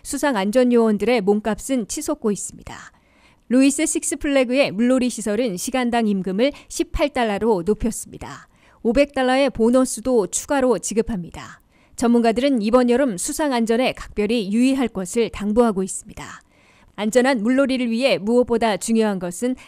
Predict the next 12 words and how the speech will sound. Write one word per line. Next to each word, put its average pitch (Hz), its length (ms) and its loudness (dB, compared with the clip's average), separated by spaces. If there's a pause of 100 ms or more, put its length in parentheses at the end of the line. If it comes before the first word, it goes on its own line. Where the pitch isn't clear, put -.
아이들에게서 202 840 0
눈을 233 280 2
떼지 247 380 0
않는 208 360 0
것입니다. - 640 -12 (320)
수상 294 340 0
안전 220 340 2
요원이 247 320 6
있는 240 360 2
경우도 196 480 0
마찬가지입니다. - 960 -8 (460)
위험을 233 420 4